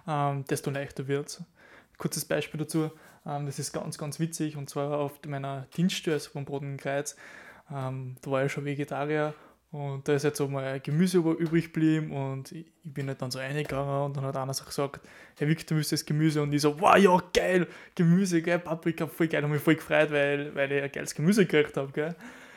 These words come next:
Und die haben sich halt alle voll abgeweckt und es ist jetzt mittlerweile noch immer der Schmäh, das zu sagen, „Ah, jetzt ist der wieder da und dann müsste er Gemüse“, gell. <laughs> Und ich freu mich trotzdem jetzt mal wieder, weil ich halt einfach das Gemüse absolut geil find, gell.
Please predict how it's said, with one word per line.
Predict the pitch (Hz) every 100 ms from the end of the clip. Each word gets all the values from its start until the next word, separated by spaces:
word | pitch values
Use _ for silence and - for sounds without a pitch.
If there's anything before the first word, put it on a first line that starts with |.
| - 190
Und | 165 160
die |
haben | 165
sich | 160
halt | 160
alle | 165
voll | 165 156
abgeweckt | 156 160 151 -
und | 151
es | 139
ist | 143
jetzt | 147 143 -
mittlerweile | 160 170 160 147
noch | 147 147
immer | 175 180
der | 151 147
Schmäh, | - 147 147
das | 147 -
zu | 156
sagen, | 147 139 143 - - -
„Ah, | - 156 - _
jetzt | 165 -
ist | 160 -
der | 160
wieder | 156 151
da | 156 165 180 -
und | 160 156
dann | 151 156 - _ _ _
müsste | 170 165
er | 165
Gemüse“, | 170 156 151 147
gell. | 147 - 151
<laughs> | - - 160 - - - - - - -
Und | - 175
ich | 196 202 -
freu | 175 180
mich | 180 175 -
trotzdem | 180 202 170 156
jetzt | 190 208
mal | 156
wieder, | 170 185 151
weil | 147 151
ich | 147
halt | 147
einfach | 143 143 139 -
das | 156 135
Gemüse | - 143 147 143 -
absolut | 170 - 156 147 -
geil | - - 190
find, | - 139 135 -
gell. | 147 151 180